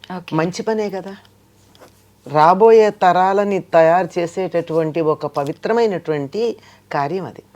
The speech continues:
Speaker 1: Hmm.
Speaker 2: అది అందుకే ముందరే చెప్పాను, ధర్మబద్ధంగా
Speaker 1: ధర్మబద్ధంగా.
Speaker 2: వివాహం చేసుకున్న భార్యాభర్తలైతే
Speaker 1: Hmm.
Speaker 2: అని. కాకపోతే అదం-, ఆ దానంత చెత్త పని ఇంకోట్లేదు.
Speaker 1: Hmm.
Speaker 2: అంతే కదా?
Speaker 1: అవునమ్మా.
Speaker 2: అలాంటిది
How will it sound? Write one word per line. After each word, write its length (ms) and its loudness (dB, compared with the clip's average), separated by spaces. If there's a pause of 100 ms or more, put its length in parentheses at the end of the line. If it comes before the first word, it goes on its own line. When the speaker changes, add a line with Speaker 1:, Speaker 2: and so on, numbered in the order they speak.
(100)
Speaker 1:
Hmm. 380 -8 (960)
Speaker 2:
అది 260 -2 (120)
అందుకే 280 4
ముందరే 280 2
చెప్పాను, 360 -2
ధర్మబద్ధంగా 400 4
Speaker 1:
ధర్మబద్ధంగా. 460 2
Speaker 2:
వివాహం 540 6
చేసుకున్న 460 0
భార్యాభర్తలైతే 1200 4 (120)
Speaker 1:
Hmm. 280 -8
Speaker 2:
అని. 120 2
కాకపోతే 840 2 (880)
అదం-, 420 4
ఆ 100 6
దానంత 720 4
చెత్త 520 4
పని 200 6
ఇంకోట్లేదు. 480 -2 (340)
Speaker 1:
Hmm. 160 -6 (640)
Speaker 2:
అంతే 200 2
కదా? 180 -2 (260)
Speaker 1:
అవునమ్మా. 460 -12 (180)
Speaker 2:
అలాంటిది 840 4